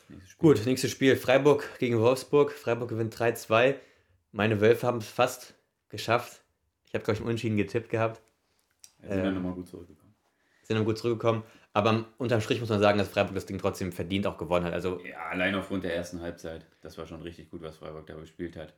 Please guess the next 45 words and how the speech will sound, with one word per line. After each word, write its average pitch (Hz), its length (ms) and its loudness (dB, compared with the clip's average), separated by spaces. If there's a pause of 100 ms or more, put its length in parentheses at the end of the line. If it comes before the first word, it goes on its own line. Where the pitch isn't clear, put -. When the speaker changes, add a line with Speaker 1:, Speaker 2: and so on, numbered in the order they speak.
Speaker 2:
Und 101 80 -2
in - 20 -2
der 101 100 2
ersten 107 160 0
Halbzeit 107 200 0
kam 104 260 0
von 104 140 -2
Wolfs-, 104 300 2
Wolfsburg 107 300 -2
gar 98 160 2
nichts. 87 280 -6
Speaker 1:
Nee, 87 120 -10
über-, - 300 -12
überhaupt 143 400 0
nichts. 110 140 -6
Sie 95 80 -6
waren 101 100 -8
Speaker 2:
Aber 135 60 -10
Speaker 1:
überhaupt 101 220 0
Speaker 2:
nichts. 127 200 2 (200)
Speaker 1:
da, 135 140 -4
überhaupt 107 300 -6
nicht - 120 -12
konzentriert. 113 540 -8 (800)
Ganz 143 220 2
kurz, 160 200 2
gehen 147 160 -2
wir 147 80 -2
direkt 139 280 -2
aufs 135 120 -6
eins 127 260 -6
null 135 160 -2
ein. 92 300 -4 (200)
Speaker 2:
Ja. 104 260 2
Speaker 1:
Was 107 140 -6
sagst 131 240 -2
du, 107 60 0
haltbar 123 260 -2
oder 113 160 -2
nicht? 127 260 -8 (560)
Speaker 2:
Von 110 160 -4
Grifo 185 240 2
der 147 80 4
Freistoßtor? 127 420 2
Speaker 1:
Ja. - 240 0